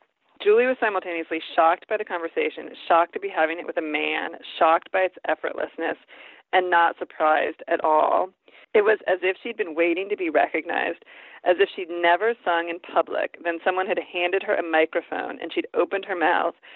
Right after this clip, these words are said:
and released a full-throated vibrato, which is actually one of those words that I realize I don't know how to <laughs> pronounce. That's it.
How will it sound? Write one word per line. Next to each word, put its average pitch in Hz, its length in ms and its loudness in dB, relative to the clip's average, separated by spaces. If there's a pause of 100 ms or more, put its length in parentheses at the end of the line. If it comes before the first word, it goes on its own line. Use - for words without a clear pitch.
(320)
and 185 140 0
released 170 580 2
a 262 80 -2 (180)
full-throated 160 920 4 (100)
vibrato, 156 960 2 (340)
which 180 180 -2
is 160 120 0
actually - 320 0
one 170 140 -4
of 180 60 -10
those 180 180 -4
words - 340 -2
that 170 100 2
I 165 60 4
realize 151 380 0 (100)
I - 80 -2
don't - 260 -4
know - 120 -6
how - 100 0
to - 80 -6
<laughs> - 200 -14
pronounce. 330 880 2 (1000)
That's 170 200 4
it. - 260 -4